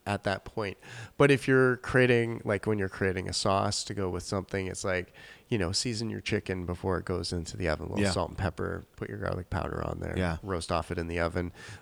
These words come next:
Speaker 1: Uh, and then when you're making your sauce, you know, season that all up.
Speaker 2: Yeah.
Speaker 1: Instead of at the very end when it comes out of the oven.
Speaker 2: Yeah.
Speaker 1: a-, and then
Speaker 2: Which is
Speaker 1: trying to
Speaker 2: basically
Speaker 1: make the
Speaker 2: done then.
Speaker 1: flavor. Yeah.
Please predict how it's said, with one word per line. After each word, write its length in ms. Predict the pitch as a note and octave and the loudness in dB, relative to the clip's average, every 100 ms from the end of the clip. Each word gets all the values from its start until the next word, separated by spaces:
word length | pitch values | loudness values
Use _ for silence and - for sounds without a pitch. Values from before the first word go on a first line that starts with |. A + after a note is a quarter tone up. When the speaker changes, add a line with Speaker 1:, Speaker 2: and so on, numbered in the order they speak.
| - | -2
Speaker 1:
Uh, 60 | A2 | 0
and 80 | A2+ | 0
then 100 | A2 | -2
when 100 | G#2+ | -2
you're 80 | G2+ | -4
making 240 | F#2 - | -6 -6
your 80 | F#2 | -8
sauce, 520 | - F#2+ E2 F2 - - | -2 0 0 -2 -8 -6
you 120 | G#2+ | -4
know, 140 | E2+ | -2
season 320 | F2+ A2 F#2+ G2 | -2 -4 -4 -4
that 220 | F#2 F#2+ | -4 0
all 200 | E2 E2+ | 0 0
up. 160 | F2 G2 | 0 2
Speaker 2:
Yeah. 100 | F#2 | 2
Speaker 1:
Instead 260 | E2+ B2+ | 4 2
of 80 | A#2 | 2
at 100 | A2 | 0
the 60 | A#2 | 6
very 320 | C#3+ C3 B2+ | 8 8 6
end 160 | C3+ | 4
when 100 | A#2+ | 2
it 80 | G2+ | -2
comes 260 | - A2+ A2+ | -2 0 2
out 140 | G#2+ | 2
of 80 | G2 | 2
the 100 | G2 | 4
oven. 400 | A#2 G#2+ F2+ F#2+ - - - | 4 4 0 -2 -10 -20 0
Speaker 2:
Yeah. 340 | F#2+ F2 F2 - - | 4 6 4 0 -6
Speaker 1:
a-, 120 | E2+ - | -6 0
and 180 | A2+ G#2 | 0 4
then 80 | G2+ | 4
Speaker 2:
Which 140 | F#2 | 4
is 80 | G#2+ | 4
Speaker 1:
trying 100 | A2+ | 6
to 40 | G#2 | 6
Speaker 2:
basically 200 | G2 A2 | 6 2
Speaker 1:
make 80 | A2 | 2
the 60 | F2 | 4
Speaker 2:
done 120 | E2 | 4
then. 80 | F#2+ D#2 | 2 2
Speaker 1:
flavor. 140 | E2+ - | 2 4
Yeah. 200 | B2 | 2